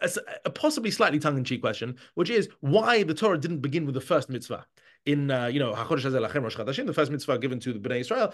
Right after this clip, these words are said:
So w-, why doesn't the Torah begin in, in the middle of, uh, chapter, whatever it is, twelve, thirteen of, of Exodus, right? Why doesn't it do that? Um, and, and Ramban pounces on Rashi immediately. He says,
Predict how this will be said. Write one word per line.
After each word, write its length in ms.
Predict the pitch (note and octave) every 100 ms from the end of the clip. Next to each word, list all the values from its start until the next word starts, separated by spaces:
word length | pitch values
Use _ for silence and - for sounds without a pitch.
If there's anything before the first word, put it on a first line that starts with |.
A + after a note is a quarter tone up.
| -
So 240 | - F#3 -
w-, 240 | D#3 F3+ E3+
why 180 | G#3+
doesn't 220 | G#3 F#3+ F3
the 100 | E3
Torah 160 | F#3+
begin 340 | C#3+ E3 E3 D3+
in, 240 | F3 E3
in 80 | E3
the 80 | E3
middle 200 | D#3 D3+
of, 160 | C#3 D3
uh, 160 | C3+
chapter, 360 | B2+ C#3 - B2
whatever 240 | C3 A2+
it 40 | G#2
is, 80 |
twelve, 260 | - C#3+ B2
thirteen 280 | B2+ A#2+ B2+
of, 140 | A2+
of 200 | A#2 C3
Exodus, 440 | C#3+ C#3+ A#2 - -
right? 120 | A#2+ A2+
Why 120 | D3
doesn't 160 | A#2+
it 80 | A#2
do 100 | A2
that? 240 | F#2+ C#2 _ - - -
Um, 420 | D3+ D3 D3 C#3+ -
and, 120 | D3 D3+
and 120 | D#3
Ramban 640 | D#3 D#3 D4+ E3 D#3 F3 _ _ _ _ _ _ -
pounces 500 | A#3+ C4 C#3+ G2+ F#2+ -
on 80 | C3
Rashi 380 | C3 G#2+ F#2 -
immediately. 340 | G#3+ F#3+ C3
He 60 | C3
says, 240 | D3